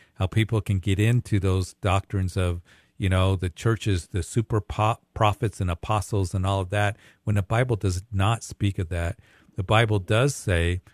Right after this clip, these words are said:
that there's gonna be a false, um, you know, a prophet that will come on the scene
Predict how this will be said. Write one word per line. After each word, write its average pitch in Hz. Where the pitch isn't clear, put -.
that 92
there's 98
gonna 92
be 92
a 98
false, 131
um, 90
you 113
know, 92
a -
prophet 92
that 95
will 90
come 90
on 87
the 85
scene 92